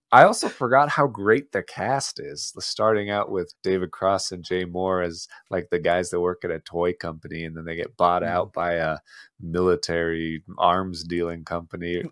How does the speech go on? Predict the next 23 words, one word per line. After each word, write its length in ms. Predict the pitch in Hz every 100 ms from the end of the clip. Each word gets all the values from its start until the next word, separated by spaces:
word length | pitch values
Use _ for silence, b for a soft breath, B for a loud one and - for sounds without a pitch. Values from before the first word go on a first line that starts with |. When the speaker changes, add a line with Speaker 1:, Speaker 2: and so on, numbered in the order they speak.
| 92
Speaker 1:
run 180 | 90 87
by 180 | 87 85
Dennis 440 | 90 92 85 -
Leary. 540 | 82 87 90 78 82 - B B B
Uh, 220 | - 78 - - b b -
phenomenal 880 | - 113 120 160 143 101 90 82 - -
concept, 680 | 92 92 95 - 82 -
phenomenal 520 | - - 98 107 92
idea. 600 | 82 78 71 87 82 82 - b b b -
And 320 | 85 82 -
to 100 | 87
just 240 | 85 -
put 160 | - 90
these 180 | 85 85
military 460 | 87 85 87 85
chips 340 | - 90 - 87
in 80 |
these 220 | 80 80 -
toys 540 | - 87 85 82 82
and 100 | 82
then 100 | 80
have 240 | 82 82 80
them 200 | 80